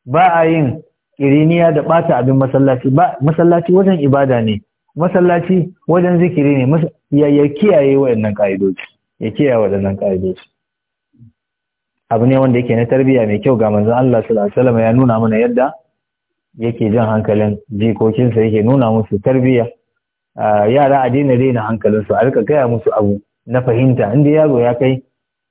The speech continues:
ah, fahimta to a rika gaya masa don ya gane. Ba abu kaza don kaza dalili kaza. Ya rika kiyayewa kuma zai kiyaye. To lokaci yayi za mu dakata nan insha Allah ta'ala.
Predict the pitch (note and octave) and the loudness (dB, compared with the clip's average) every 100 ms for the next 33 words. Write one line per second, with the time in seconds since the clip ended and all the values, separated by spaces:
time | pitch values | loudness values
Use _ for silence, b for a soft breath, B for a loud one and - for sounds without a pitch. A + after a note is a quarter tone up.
0 | _ A#2 A2 G#2+ G#2+ A2+ A#2+ D#3+ D#3 B2 | _ -4 0 0 0 0 2 2 2 0
1 | A#2 B2 D3 A#2 D3 B2 A#2+ A2 A2 G#2 | 0 0 0 0 0 0 -2 -2 0 0
2 | F#2 G#2 G2+ B2 G#3+ D3 B2 A#2 A2 B2 | 0 0 0 0 2 2 0 0 0 0
3 | B2+ F#3+ F#3+ D#3 F#3 C#3 C#3+ C3 A2+ G2+ | 2 0 0 0 2 2 2 0 -2 -4
4 | F2+ - _ - - - A#2+ D#3 C3+ - | -10 -14 _ -20 -12 -2 0 0 -2 0
5 | D#3+ C3 A#2+ A2 A2 D#3 D#3 D3 C3 G#2 | 0 2 2 0 0 2 2 2 0 0
6 | G2 - _ _ _ _ _ _ _ _ | -2 -6 _ _ _ _ _ _ _ _
7 | B2+ C#3 D#3+ C3+ D3 D3 C#3+ D3 C3+ B2 | -4 -2 0 0 0 2 2 0 0 0
8 | B2 A2+ A2+ A2+ A2 A#2+ A2 G#2 G#2 A#2+ | 0 -2 -2 -2 -2 -2 0 0 0 0
9 | D3 D#3+ | 0 -2